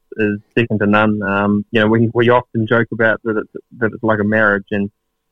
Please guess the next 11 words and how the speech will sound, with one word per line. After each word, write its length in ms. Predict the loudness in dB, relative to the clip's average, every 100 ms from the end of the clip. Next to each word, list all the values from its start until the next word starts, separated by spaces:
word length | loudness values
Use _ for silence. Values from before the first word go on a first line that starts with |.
| _
to 60 | 0
be 100 | 2
honest, 260 | 2 0 0
it 100 | 0
is 120 | 2 0
just 160 | -2
like 140 | -2 -2
a 60 |
marriage. 340 | 0 2 2 0
And, 240 | -2 0 2
um, 260 | 2 0